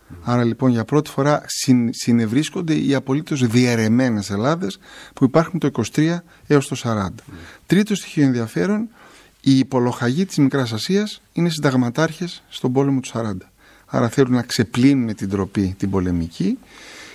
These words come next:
Και βεβαίως πάρα πολύ σημαντικό το γεγονός ότι μετά από δεκατέσσερις μέρες περίπου από την είκοσι όγδοη Οκτωβρίου, ο ελληνικός στρατός μάχεται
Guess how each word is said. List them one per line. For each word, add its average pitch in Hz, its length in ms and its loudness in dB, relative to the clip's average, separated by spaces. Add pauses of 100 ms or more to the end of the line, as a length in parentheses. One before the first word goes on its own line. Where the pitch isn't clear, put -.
(120)
Και 233 160 6
βεβαίως 208 320 4
πάρα 160 260 4
πολύ 113 180 -2
σημαντικό 110 420 -2
το 127 80 0
γεγονός 165 440 0
ότι 170 220 -4
μετά 135 280 0
από 131 240 -4
δεκατέσσερις 117 640 -2
μέρες 120 320 2
περίπου 101 360 0
από - 80 -12
την 101 100 -4
είκοσι 101 260 -4
όγδοη 104 220 0
Οκτωβρίου, 123 540 -2 (600)
ο 139 60 4
ελληνικός 151 300 4
στρατός 165 340 -2
μάχεται 151 720 2